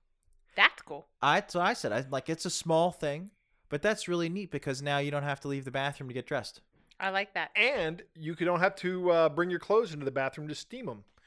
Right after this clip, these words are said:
Speaker 3: You can just
Speaker 2: Correct.
Speaker 3: open that door up and turn the shower on and let the steam waft into the, into the
Speaker 2: Yep.
Speaker 3: sh-,
Speaker 2: Get
Speaker 3: closet.
Speaker 2: to de-wrinkle them clothes
Speaker 3: Yep.
Speaker 2: without having to, to do anything, having to move 'em.
Speaker 3: That's great. That's, I'd love to have a hotel room that had that.
Speaker 2: It was,
Speaker 3: And
Speaker 2: it was a
Speaker 3: a
Speaker 2: small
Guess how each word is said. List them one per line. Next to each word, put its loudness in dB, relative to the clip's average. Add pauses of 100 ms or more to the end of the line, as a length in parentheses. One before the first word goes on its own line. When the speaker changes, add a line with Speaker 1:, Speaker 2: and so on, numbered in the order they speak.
(220)
Speaker 3:
You -14
can -8
just 0
Speaker 2:
Correct. 2
Speaker 3:
open -2
that 4
door 8
up 4
and -10
turn -2
the -2
shower 0
on -2
and -8
let -2
the -14
steam -10
waft -2
into -8
the, -8 (140)
into -10
the -2
Speaker 2:
Yep. -2
Speaker 3:
sh-, -20 (260)
Speaker 2:
Get -4
Speaker 3:
closet. -4
Speaker 2:
to -2
de-wrinkle -6
them -4
clothes -4
Speaker 3:
Yep. -4 (240)
Speaker 2:
without -2
having -2
to, -4 (100)
to -8
do -4
anything, -4
having -6
to -6
move -4
'em. -12
Speaker 3:
That's 4
great. 4
That's, -2
I'd 0
love 4
to 2
have 0
a 0
hotel -2
room -6
that -6
had -2
that. -12
Speaker 2:
It 0
was, 4
Speaker 3:
And 2
Speaker 2:
it 2
was 0
a 2
Speaker 3:
a 2
Speaker 2:
small 4